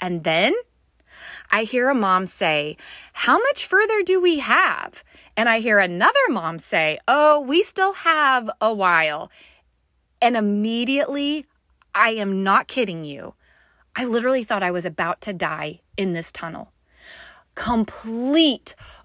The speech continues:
overwhelm in my body, like, to the point that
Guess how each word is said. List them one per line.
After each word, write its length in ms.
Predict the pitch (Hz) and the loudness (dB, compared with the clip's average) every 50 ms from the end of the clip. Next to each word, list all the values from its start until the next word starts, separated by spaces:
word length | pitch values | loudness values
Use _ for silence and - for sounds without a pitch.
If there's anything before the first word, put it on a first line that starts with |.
| _ | _
overwhelm 720 | - 240 254 254 240 269 254 220 220 208 190 185 175 175 190 _ | 6 6 6 6 4 0 -2 0 0 0 2 0 0 -4 -6 _
in 160 | - 214 226 220 | -4 -2 0 2
my 140 | 214 202 | 2 2
body, 300 | 196 180 180 165 165 170 | 2 2 0 0 0 0
like, 200 | 165 190 196 - _ | 0 -2 -2 -2 _
to 260 | - - - 302 320 | -8 -2 2 2 4
the 160 | 349 403 392 294 | 4 2 -2 -4
point 460 | - - 294 294 233 196 180 - - | -2 -2 0 0 0 -2 -4 -4 -2
that 120 | 208 - | -2 0